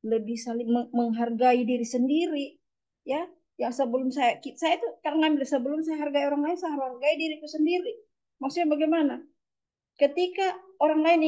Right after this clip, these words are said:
ingin dihargai, terus dia tidak hargai saya. Jadi saya harus hargai dulu diriku sendiri. Supaya orang bisa hargai saya.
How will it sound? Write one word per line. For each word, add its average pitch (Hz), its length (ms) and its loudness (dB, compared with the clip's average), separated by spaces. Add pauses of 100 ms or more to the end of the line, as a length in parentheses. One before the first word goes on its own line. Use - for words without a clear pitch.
ingin 294 100 6
dihargai, 269 720 0
terus 294 160 -4
dia 294 160 2
tidak 277 240 2
hargai 277 240 2
saya. 277 320 -2
Jadi 262 240 2
saya 320 240 0
harus 285 160 -4
hargai 277 320 2
dulu 294 240 -2
diriku 247 320 -8
sendiri. 247 480 -2 (560)
Supaya 240 400 2
orang 285 160 4
bisa 254 160 -4
hargai 240 320 0
saya. 175 320 -8